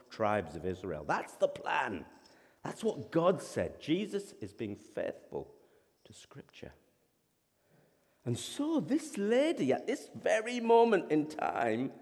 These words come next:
lands at this point in Jesus' ministry, a crucial point in Jesus' ministry.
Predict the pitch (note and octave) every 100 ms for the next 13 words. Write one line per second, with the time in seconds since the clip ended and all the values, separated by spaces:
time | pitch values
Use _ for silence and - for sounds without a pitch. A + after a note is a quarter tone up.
0 | - - - C3 D#3 F#3+ C4 A3+ B2+ G#2
1 | G2+ A2 - - - - _ D#3 D#3 D3+
2 | D#3 C4+ C#4 - - A#3+ F3 A2+ A2+ -
3 | - - - B2 G#2+ - F3+ G3 E3+ D3
4 | - C#3+ C3+ C3+ - E2 D2 - _ _
5 | _ _ _ _ - - - - - A3+
6 | B3+ B3 - A#2+ F#2+ F2 D#2 - D#2+ D2+
7 | D#2+ D2+ D2 - D#2+ D2+ - -